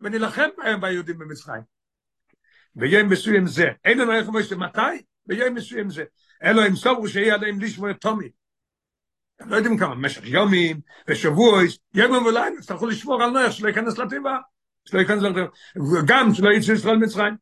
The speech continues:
לפי כך, לכן רש"י מוכרח להביא "ולא יועיד". כי הילד, הילד יגיד, הרי מדובר על, על מצרים, על רשעים, מדובר על בני דור של רשעים.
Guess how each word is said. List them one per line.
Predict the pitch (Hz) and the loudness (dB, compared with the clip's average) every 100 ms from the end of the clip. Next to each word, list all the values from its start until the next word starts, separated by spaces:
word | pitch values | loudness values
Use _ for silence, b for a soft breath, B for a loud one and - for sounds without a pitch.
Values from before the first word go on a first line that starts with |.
| _ _ | _ _
לפי | 117 - 233 226 | -12 -6 -2 -2
כך, | 185 190 175 - _ _ _ - | 2 0 0 -6 _ _ _ -14
לכן | 107 - 185 | -8 -4 -2
רש"י | 170 180 202 | 0 -2 -2
מוכרח | 175 170 - | -4 -4 -2
להביא | 170 180 | 0 2
"ולא | 180 | 2
יועיד". | 185 226 170 - _ _ | 4 4 4 0 _ _
כי | 143 | -4
הילד, | 165 208 175 - | 0 0 -2 -6
הילד | 156 190 208 151 | -6 -4 -4 -4
יגיד, | 170 175 240 - _ _ | -6 -4 -6 -8 _ _
הרי | - 160 | -8 -8
מדובר | 165 160 | -4 -2
על, | 190 190 - | 0 -2 -4
על | 170 165 | -4 -2
מצרים, | 208 - 170 143 | -4 -6 -6 -4
על | 147 | -2
רשעים, | 139 - 262 139 - - | -2 2 4 2 -4 -8
מדובר | 156 214 | -4 0
על | 208 196 | 0 -2
בני | 196 202 | -4 -4
דור | 202 | -4
של | 196 214 | -4 -6
רשעים. | 214 190 202 226 262 233 | -8 -6 -6 -6 -4 -4